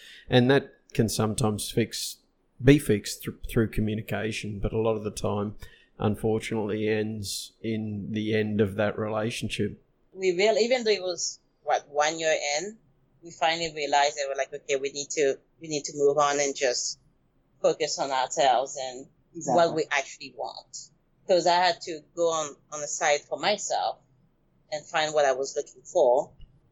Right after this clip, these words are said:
Speaker 2: So, yeah, so it was just, like, trying to figure out what we need and what you're comfortable with.
Speaker 3: Exactly. And that's a big thing. And we actually went to a marriage counselor to talk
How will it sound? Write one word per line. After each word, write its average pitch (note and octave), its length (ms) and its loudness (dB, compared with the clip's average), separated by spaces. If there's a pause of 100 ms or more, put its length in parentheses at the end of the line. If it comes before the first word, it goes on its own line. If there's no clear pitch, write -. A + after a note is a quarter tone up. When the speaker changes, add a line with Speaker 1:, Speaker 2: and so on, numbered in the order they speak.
(100)
Speaker 2:
So, A3+ 280 4
yeah, G3+ 320 4
so G#3+ 140 -6
it G3 120 -6
was G#3 120 -10
just, G#3 160 -14
like, F#3+ 180 -10
trying F#3 220 -4
to F#3+ 80 -20
figure F3+ 280 -2
out E3 140 2
what D#3+ 240 -2
we D3+ 120 -12
need C#3 440 -6 (380)
and C#3 360 0 (120)
what D#3 240 2
you're D#3+ 80 -8 (120)
comfortable - 540 -12
with. - 440 -16
Speaker 3:
Exactly. D3 340 2 (240)
And F#3 80 0
that's F3 160 2
a E3+ 40 -4
big D#3+ 220 -2
thing. C#3 220 -2
And C#3+ 160 -12
we C#3+ 280 -14 (460)
actually F3 240 4
went D#3+ 160 2
to D#3+ 80 -2
a C#3+ 40 -2
marriage D3 340 -2
counselor C3+ 340 -2
to C#3 220 -8
talk - 340 2